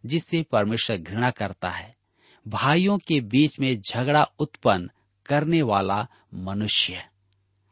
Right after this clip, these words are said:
हमारे प्रभु के पर्वतीय उपदेश में इसका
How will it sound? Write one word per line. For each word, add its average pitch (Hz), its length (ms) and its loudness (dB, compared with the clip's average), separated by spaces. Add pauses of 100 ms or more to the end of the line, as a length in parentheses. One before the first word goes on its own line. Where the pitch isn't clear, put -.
(140)
हमारे 165 320 0
प्रभु 139 380 0
के 143 380 -2 (400)
पर्वतीय 131 480 0
उपदेश 123 640 0
में 92 220 -8 (280)
इसका 139 500 -2